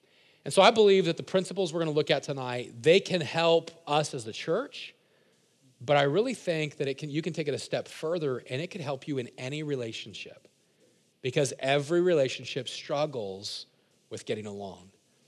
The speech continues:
And so tonight we're gonna look at this idea of dwelling in unity from Psalm one thirty-three, and then we'll be in Colossians three in just a moment. So I, I truly believe that if we let this message sink in,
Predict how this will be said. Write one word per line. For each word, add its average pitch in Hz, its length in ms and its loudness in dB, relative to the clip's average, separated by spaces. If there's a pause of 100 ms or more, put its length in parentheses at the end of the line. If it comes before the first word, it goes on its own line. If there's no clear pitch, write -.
(320)
And 120 120 -10
so 147 100 -4
tonight 156 300 -2
we're 156 80 -2
gonna 165 120 0
look 143 200 -2
at 139 60 -6
this 131 200 -6
idea 120 380 -4
of 107 200 -10
dwelling 123 440 -2
in 135 120 -6
unity 131 540 -8 (360)
from 117 200 -10
Psalm 127 320 -2
one 123 160 -6
thirty-three, 117 680 -6
and 107 100 -6
then 104 100 -10
we'll 101 100 -10
be 104 120 -12
in 98 60 -14
Colossians 107 540 -8
three 107 420 -10 (460)
in 110 140 -10
just 107 220 -8
a 113 40 -8
moment. 104 420 -10
So 143 100 0
I, 160 300 2
I 139 40 2
truly 185 300 2
believe 143 340 -2
that 113 100 -4
if - 120 -12
we 127 60 -8
let 127 380 -4
this - 280 -8
message 120 460 -10
sink 110 260 -14
in, 87 260 -18